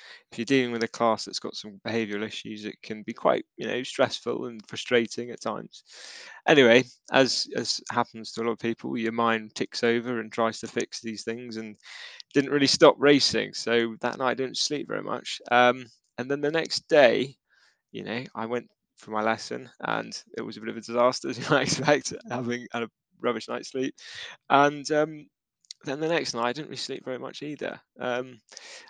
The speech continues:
and then the next day after that, I remember thinking, "Right, well, I'm gonna sort of look up to see why I'm not sleeping very well."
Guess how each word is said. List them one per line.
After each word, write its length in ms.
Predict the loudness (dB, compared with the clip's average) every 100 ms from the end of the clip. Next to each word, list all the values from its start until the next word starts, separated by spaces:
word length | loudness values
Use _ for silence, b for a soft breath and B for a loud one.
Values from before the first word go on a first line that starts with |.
| _
and 160 | -4 0
then 160 | 2 2
the 100 | 4
next 320 | 4 2 -2
day 160 | 0 2
after 260 | 2 -2
that, 140 | -4 -2
I 40 |
remember 360 | 0 0 0 -4
thinking, 420 | -4 -6 -8 -8
"Right, 260 | -2 -2 -2
well, 160 | -2
I'm 60 | -4
gonna 120 | -6
sort 200 | -8 -8
of 60 | -10 -12
look 380 | -4 -2 -2 -2
up 220 | -2 -2
to 100 | -8
see 460 | -12 -6 -6 -6 -10 _ _ b b _
why 340 | -2 0 0
I'm 100 | -2
not 180 | -6 -12
sleeping 500 | -10 -10 -10 -14 -18 -10
very 220 | -10 -8
well." 280 | -10 -12